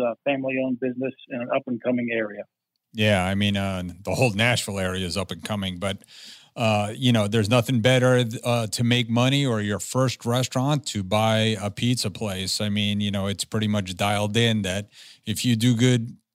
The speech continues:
Speaker 2: if you do good pizza, you're gonna do okay, especially in a growing place like Nashville.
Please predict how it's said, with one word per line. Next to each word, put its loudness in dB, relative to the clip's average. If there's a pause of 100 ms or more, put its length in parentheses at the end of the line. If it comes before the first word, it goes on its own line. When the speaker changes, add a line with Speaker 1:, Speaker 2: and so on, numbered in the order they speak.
(200)
Speaker 2:
if -6
you 2
do 2
good 2
pizza, 2
you're 0
gonna 2
do 0
okay, 0
especially -4
in 0
a -4
growing -2
place -4
like -8
Nashville. -6